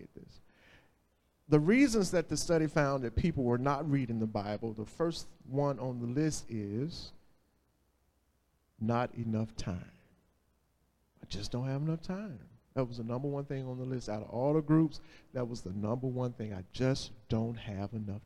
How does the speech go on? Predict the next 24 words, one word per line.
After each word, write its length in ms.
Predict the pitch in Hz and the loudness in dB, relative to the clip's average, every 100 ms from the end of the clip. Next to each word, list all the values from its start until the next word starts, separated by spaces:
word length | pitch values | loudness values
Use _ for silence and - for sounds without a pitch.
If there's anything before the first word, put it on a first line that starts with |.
| - | -10
time 400 | - 98 92 101 | -10 -8 -8 -8
to 100 | 120 110 | -10 -8
read 240 | 98 92 98 | -6 -6 -8
the 80 | 160 | -10
Bible." 380 | 170 214 214 - - - _ _ - - - - | -10 -12 -12 -14 -18 -20 _ _ -20 -20 -20 -14
The 60 | - | -6
second 400 | - 135 147 143 | -2 0 0 0
thing 420 | 143 139 143 147 - _ _ _ | 2 2 0 -4 -10 _ _ _
that 100 | - | -10
they 140 | - 123 | 0 0
said 400 | - 147 135 131 - - | 2 2 4 2 -4 -16
hindered 440 | - 175 156 156 | -4 0 2 2
them 220 | 147 139 143 | 2 0 0
from 160 | 127 | 0
reading 260 | 131 131 127 | 2 0 -2
the 80 | 123 | 0
Bible, 480 | 127 135 131 135 - - - | 2 4 2 0 -4 -18 -8
"I 80 | 98 | -8
just 400 | 101 151 160 127 | 2 2 2 0
don't 360 | 143 156 175 143 | 0 2 0 0
know 180 | 139 143 | 2 2
where 420 | 139 127 131 131 | 0 -2 0 -2
to 300 | - - 131 | -2 -4 -4
start." 960 | - - - 113 110 107 - - - | -6 -8 -4 -2 0 -2 -8 -8 -8